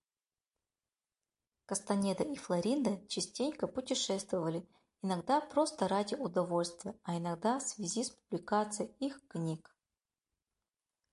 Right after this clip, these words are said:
Однако этой возможности менять место своего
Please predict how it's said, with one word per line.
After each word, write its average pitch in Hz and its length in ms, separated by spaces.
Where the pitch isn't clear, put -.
Однако 202 460
этой 202 260
возможности 208 760
менять 185 440
место 185 300
своего 175 480